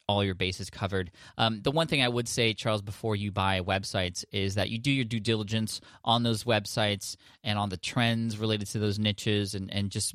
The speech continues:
you know, you gotta also ask yourself, "Well, why is this person selling this website?" And you wanna make sure that, that they're legit and the website's legit. Um, you know, back in the day when I was buying websites, I really had to watch out with people who were just creating these websites from scratch and getting them ranking really high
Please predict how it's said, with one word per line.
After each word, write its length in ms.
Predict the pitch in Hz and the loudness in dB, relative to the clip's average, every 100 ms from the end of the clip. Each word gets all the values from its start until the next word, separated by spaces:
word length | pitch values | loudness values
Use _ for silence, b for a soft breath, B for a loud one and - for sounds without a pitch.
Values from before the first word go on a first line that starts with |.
| - | -4
you 120 | 127 | 0
know, 160 | 117 120 | 2 2
you 120 | 131 | 2
gotta 220 | 139 107 | 2 4
also 300 | 107 123 123 | 4 2 2
ask 260 | 92 104 - | 0 0 -2
yourself, 240 | 104 98 | -8 -8
"Well, 100 | 98 | -4
why 180 | 98 98 | 0 0
is 80 | 92 | -2
this 100 | 92 | -8
person 360 | - 95 90 | -6 -6 -6
selling 380 | 87 - 98 101 | -4 -2 0 0
this 140 | 92 - | -4 0
website?" 420 | 85 - 90 82 b b b - | 0 2 2 0 b b b 0
And 80 | |
you 60 | 131 | 4
wanna 160 | 127 123 | 4 4
make 200 | 127 - | 2 2
sure 220 | 139 123 | 0 4
that, 260 | 110 101 | 4 4
that 220 | 107 101 104 | 0 0 0
they're 180 | 101 | -2
legit 400 | 98 95 117 131 | -2 0 2 2
and 100 | - | 0
the 60 | 101 | -2
website's 460 | 95 98 104 95 104 | -2 0 -2 -4 -8
legit. 420 | 98 113 113 - b b b | -2 2 2 0 b b b
Um, 420 | 92 92 92 92 - | 2 2 0 -4 -6
you 140 | - | -2
know, 120 | 107 | 0
back 280 | 95 104 107 | 4 4 4
in 60 | 110 | 2
the 60 | |
day 200 | 101 98 | 2 4
when 140 | 95 95 | 2 2
I 120 | 98 | 2
was 140 | 123 | 2
buying 240 | 107 95 92 | 2 0 2
websites, 420 | 90 - 90 90 | -2 -2 -4 0
I 120 | 95 | 0
really 240 | 95 117 107 | 2 2 2
had 120 | 98 | 0
to 80 | 92 | 0
watch 260 | 90 - | 0 0
out 120 | 98 | -2
with 120 | 98 - | -2 -6
people 320 | 98 98 95 | -6 -2 0
who 200 | 101 92 | 2 0
were 120 | 90 | 0
just 220 | 95 90 | -2 -6
creating 320 | - 117 104 | -2 0 2
these 160 | 98 92 | 0 0
websites 420 | 107 95 101 95 | 0 0 -2 -4
from 120 | 98 | -4
scratch 460 | - - 104 98 - | -6 2 4 4 0
and 80 | 98 | -4
getting 200 | 101 98 | -2 -2
them 140 | 90 | -4
ranking 380 | 92 101 101 98 | 0 0 0 -2
really 220 | 95 92 | 0 0
high 400 | 92 113 104 98 | 2 2 2 0